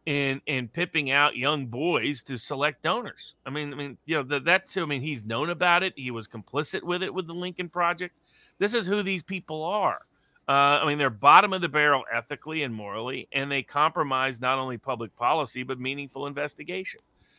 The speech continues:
So what Biden should be investigated for, for impeachment purposes, he probably won't be.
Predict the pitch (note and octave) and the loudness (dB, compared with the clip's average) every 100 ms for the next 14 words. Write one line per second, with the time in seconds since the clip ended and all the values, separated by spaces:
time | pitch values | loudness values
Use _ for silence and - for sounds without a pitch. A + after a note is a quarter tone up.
0 | _ - C#3+ B2+ A#2 C#3 D3 D#3 D3+ B2 | _ -6 0 0 4 4 6 8 8 6
1 | A#2 - G3 G#3 E3+ A#2+ A#2 A#2 - G#2+ | -4 0 2 4 2 0 0 -4 -4 -8
2 | G#2+ G2+ F#2+ A2+ G#2+ A#2+ - A#2+ G#2+ A#2 | -8 -8 -10 -6 -2 -2 -2 -6 -6 -8
3 | A2 G#2+ G2+ G2 G2 G#2+ C3+ B2+ - B2+ | -8 -12 -10 -8 -8 -10 -12 -10 -8 0
4 | D3 - F3+ D#3+ G#3 G#3+ A#2+ F#2 | 4 4 2 2 0 0 -10 -10